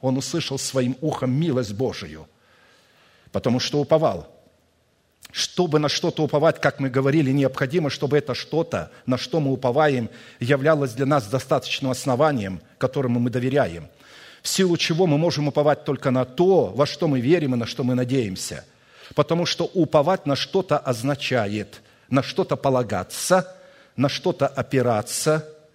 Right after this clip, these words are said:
на что-то взирать, на чем-то возводить свое строение, то есть уже строение возводится на готовом фундаменте —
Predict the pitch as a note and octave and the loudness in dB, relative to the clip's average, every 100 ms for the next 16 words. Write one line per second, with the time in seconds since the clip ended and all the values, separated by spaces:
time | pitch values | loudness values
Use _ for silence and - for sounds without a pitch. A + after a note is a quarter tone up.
0 | _ _ _ _ B2+ C#3+ - F#3+ F3+ C#3+ | _ _ _ _ 0 0 0 -2 0 -2
1 | A2 A2+ B2+ A#2 B2 - - - - _ | 0 0 2 2 -2 -4 -12 -12 -20 _
2 | _ _ - - - C3+ D3+ G3 E3 D3+ | _ _ -20 -20 -2 0 2 2 2 0
3 | C3+ B2 C#3+ C#3 - D3 C3 B2+ - C3 | 0 0 0 0 -2 0 0 0 0 0
4 | A#2+ A2+ G#2 A2+ A#2 C3+ A#2 - A2+ C#3 | 0 0 0 -2 -2 -4 -4 -6 -4 -2
5 | G#2 - - - - C#3+ C3+ B2 A#2+ C3 | -2 -6 -18 -10 0 2 2 0 0 -2
6 | B2 B2 A#2+ B2 C3 A2 G#2+ B2 G#2+ C3+ | -2 -2 -2 -2 -2 -4 -4 -4 0 0
7 | C3+ C#3 D3+ | 0 -4 -6